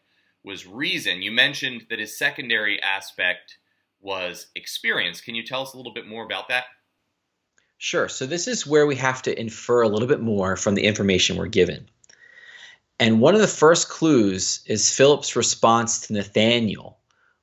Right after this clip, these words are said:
Speaker 2: when Nathanael balks at Philip introducing him to Jesus. And if, if you remember, he says,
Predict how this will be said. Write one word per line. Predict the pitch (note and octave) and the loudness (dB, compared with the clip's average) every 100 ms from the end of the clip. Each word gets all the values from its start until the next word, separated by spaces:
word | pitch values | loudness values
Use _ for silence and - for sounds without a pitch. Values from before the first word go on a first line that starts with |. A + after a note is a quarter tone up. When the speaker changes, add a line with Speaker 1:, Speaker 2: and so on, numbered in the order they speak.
| _ | _
Speaker 2:
when | - G#2+ | -4 0
Nathanael | G#2+ B2 B2+ C#3 | 2 2 4 2
balks | G#2 A2 A2 A#2+ - | 2 4 4 2 -4
at | - | -6
Philip | - A2 G2 - | 0 2 2 -2
introducing | G#2 G#2+ G#2 G2+ G2+ | -4 -2 -2 -2 -4
him | F#2 | -4
to | F#2 | -4
Jesus. | F2+ G2+ F2+ - | 2 2 2 -2
And | G2 | -2
if, | G2 - - | -2 -2 0
if | A2+ | 2
you | A#2+ | 4
remember, | A2 B2+ A#2+ | 6 6 6
he | A2 | 4
says, | - G#2 F#2+ F#2 | 6 6 6 2